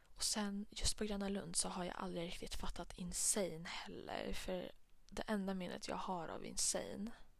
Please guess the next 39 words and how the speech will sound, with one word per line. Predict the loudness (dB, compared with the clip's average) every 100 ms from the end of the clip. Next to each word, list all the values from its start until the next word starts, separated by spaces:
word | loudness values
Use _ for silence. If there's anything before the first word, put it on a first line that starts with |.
| -20 -16 -8
det | -2
är | -2
att | -2 -4
hela | -8 -6 -2 -2 -2
min | -2 -2
barndom | -2 -2 -4 -4
så | -4 -2
har | -4
det |
varit | -2 -2
problem | -2 -4 -4
med | -6
den | -8 -10 -12 -18 -6
attraktionen. | -4 -2 -2 -2 -2
Alltså | -4 -4
ända | -2 0 0
sedan | -2 -4
den | -4
kom | -6 -4
så | -4
har |
det | -4
bara | -2 -2
varit | -2 -4
problem | -4 -6 -6
med |
den. | -8 -10 -12 -14 -12 -10 -10 -6
Jag | -2
har | 0
aldrig | 4
varit | 4 4
på | 2
Liseberg | 0 0 -2 -6 -4
så | -4
jag | -2
kan | -2
liksom | -2 -2
inte | -2 -4 -4
jämföra. | -2 -2 -4 -4 -4